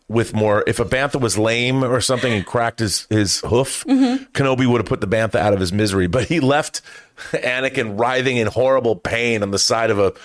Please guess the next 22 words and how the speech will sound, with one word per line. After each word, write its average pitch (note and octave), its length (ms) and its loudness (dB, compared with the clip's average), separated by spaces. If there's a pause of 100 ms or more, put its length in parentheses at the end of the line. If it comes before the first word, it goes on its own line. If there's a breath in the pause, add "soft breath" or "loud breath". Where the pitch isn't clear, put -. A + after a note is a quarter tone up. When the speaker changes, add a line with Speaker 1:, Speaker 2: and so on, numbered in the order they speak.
(220 loud breath)
Speaker 2:
On F#3+ 160 -2
Speaker 1:
of A#2+ 100 0
a - 20 2
Speaker 2:
Mustafar. A2+ 180 0
Speaker 1:
lava A#2+ 400 2
river. F#2+ 880 -4
Speaker 2:
With G3 220 -10
no B3 200 0
limbs. A#3+ 440 0
Speaker 1:
Uh, D3+ 80 2
I A#2+ 220 0
mean, A#2+ 340 -2
come C#3 220 -2
on. F#2 240 -4 (600 soft breath)
That's, - 260 -2
like, E3 160 2
the D#3 60 -2
worst B2+ 340 0
thing B2+ 160 0
you A2+ 100 0
can G#2+ 180 -2
do. F#2+ 260 0